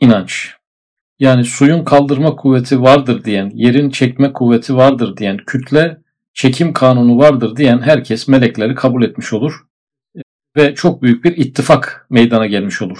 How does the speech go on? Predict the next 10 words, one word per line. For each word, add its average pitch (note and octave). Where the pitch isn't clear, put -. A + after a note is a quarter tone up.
dünya A#2
çapında. G#2
Meleklere A2+
iman A#2
konusunda A2
büyük B2
bir -
ittifak C3+
oluşmuş B2
olur. F#2+